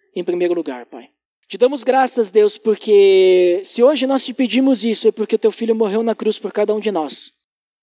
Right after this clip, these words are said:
Se hoje nós Te pedimos isso e dedicamos tudo isso a Ti, é porque nós tivemos o privilégio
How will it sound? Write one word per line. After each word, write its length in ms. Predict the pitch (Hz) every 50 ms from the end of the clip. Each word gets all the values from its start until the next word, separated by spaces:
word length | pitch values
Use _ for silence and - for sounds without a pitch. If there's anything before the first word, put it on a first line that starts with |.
| _ _
Se 240 | - - - 226 220
hoje 280 | 233 262 302 262 277
nós 220 | 254 269 294 262 -
Te 80 | 302
pedimos 580 | 262 - 302 233 185 214 285 339 349 302 220 208
isso 480 | 247 240 208 - - - 170 143 135 _ _ _ _ _ _ _ _ -
e 420 | 165 185 190 196 190 190 190 185 175
dedicamos 680 | 214 226 196 220 226 - - 247 285 302 277 247 -
tudo 220 | - 330 320 302
isso 200 | 285 277 - -
a 60 | 294 262
Ti, 400 | - - 233 190 143 127 - _ _ _ _ _ _ _ _ _ _ _
é 100 | - 185
porque 320 | - 214 220 208 - 233
nós 120 | 247 240 -
tivemos 540 | - 226 226 226 226 233 233 233 220 - -
o 80 | - 202
privilégio 800 | - 254 285 269 277 294 269 240 214 202 180 151 139 131 123